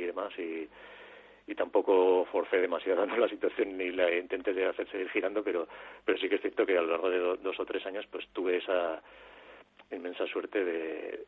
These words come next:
de, de po-, de poder viajar. Y, bueno, yo digo que soy un viajero, eh, de alguna manera accidental, ¿no? O sea, eh, y creo que también eso se nota a la hora de,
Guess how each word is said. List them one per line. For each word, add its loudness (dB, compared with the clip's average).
de, -10
de -10
po-, -6
de -12
poder -6
viajar. -2
Y, -10
bueno, -14
yo -8
digo -2
que -10
soy -6
un -8
viajero, -2
eh, -2
de -2
alguna -2
manera 4
accidental, 2
¿no? -4
O -14
sea, -6
eh, -14
y -14
creo 2
que 2
también 0
eso -4
se -6
nota 2
a -4
la 2
hora 2
de, -4